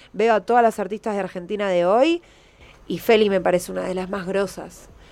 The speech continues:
Admiro mucho su manera de escribir canciones, eh, admiro mucho la forma que tiene de componer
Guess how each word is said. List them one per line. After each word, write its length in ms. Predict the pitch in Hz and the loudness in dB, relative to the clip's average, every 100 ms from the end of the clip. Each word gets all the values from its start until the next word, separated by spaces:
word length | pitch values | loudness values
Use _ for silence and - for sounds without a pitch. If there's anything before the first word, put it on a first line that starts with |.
| - - | -20 -10
Admiro 380 | - 180 202 214 | -4 -2 2 0
mucho 360 | 190 220 240 240 | 2 0 2 0
su 120 | - | 0
manera 260 | 190 190 190 | 0 2 2
de 60 | |
escribir 340 | 185 185 180 175 | 0 0 2 2
canciones, 920 | 175 175 - 202 214 214 208 208 - | 0 -2 -2 -2 0 -4 -6 -8 -14
eh, 240 | - 165 165 | -8 -6 -6
admiro 320 | 165 180 175 | -8 -6 -6
mucho 340 | 180 208 220 | -6 -6 -2
la 120 | 190 | -2
forma 240 | 175 175 175 | -2 -6 -8
que 100 | 165 | -8
tiene 160 | 175 | -8
de 80 | 175 | -10
componer 560 | 165 160 151 170 196 | -10 -10 -8 -4 -4